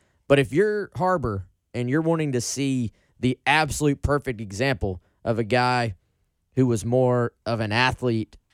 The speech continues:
than a wide receiver coming out of high school, and you wanna be able to see, well, m-, what could I be cap-, you know, what am I capable of in college?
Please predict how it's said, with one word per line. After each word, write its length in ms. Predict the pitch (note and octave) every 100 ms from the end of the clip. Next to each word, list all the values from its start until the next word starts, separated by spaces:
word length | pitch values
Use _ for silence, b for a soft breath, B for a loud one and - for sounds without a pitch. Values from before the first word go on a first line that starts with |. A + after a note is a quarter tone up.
| _ -
than 180 | A2+ G#2+
a 60 |
wide 240 | G#2+ A2+ G#2+
receiver 680 | F#2 - C3 G#2 G2+ G2 - _ _ _
coming 240 | - A#2+ A2+
out 120 | G2
of 80 | F2+
high 200 | A2+ A#2
school, 420 | - F2 D#2 - _ _ _ _ _ -
and 180 | A#2+ A2+
you 120 | C3
wanna 240 | D3 C#3 A#2+
be 180 | B2 B2
able 180 | A2+
to 100 | G#2
see, 460 | G#2 A#2 A2 G#2 F#2+ _ _ -
well, 100 | F#2
m-, 140 | G#2 -
what 200 | - C3
could 120 | - G#2+
I 200 | A#2 C3
be 140 | C#3
cap-, 260 | B2 C#3+ - -
you 100 | B2
know, 80 | A2
what 120 | A#2+
am 100 | C3+
I 100 | C#3
capable 420 | - D3 D3+ D3+
of 300 | D3+ D#3 C#3+ _ _ _ _ -
in 120 | C3+
college? 500 | C3+ C#3 E3+ E3